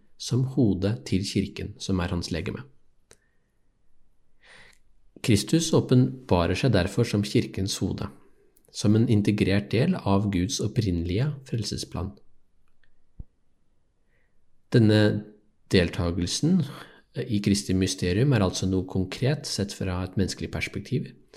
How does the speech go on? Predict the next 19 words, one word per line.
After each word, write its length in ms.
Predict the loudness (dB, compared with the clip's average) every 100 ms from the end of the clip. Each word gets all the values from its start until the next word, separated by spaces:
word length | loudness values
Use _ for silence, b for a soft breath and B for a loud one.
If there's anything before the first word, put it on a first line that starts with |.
| b b b b
og 120 | -2
er 100 | 0
altså 220 | 0 -2 -2
oppsummert 580 | -2 -4 0 2 2 2
i 60 | 0
et 100 | -2
så 180 | -2 0
konkret 640 | 2 2 0 -4 -4 -8 -8
bilde 460 | 0 2 2 0 -2
som 240 | -2 -4 -6
kroppen. 420 | -6 -8 -8 -10 -10 -20 -20 -20 _ -20 b b b b b b b b b _
Dette 240 | -2 2 2
er 80 |
også 160 | 2 2
utgangspunktet 800 | 4 4 0 -4 -4 -4 -2 -4
for 220 | 2 2 0 -8 -18 0
den 160 | 4 6
moralske 640 | 6 2 0 -4 -6 -4 0
forkynnelsen 760 | 0 0 -2 -2 -4 -4 -6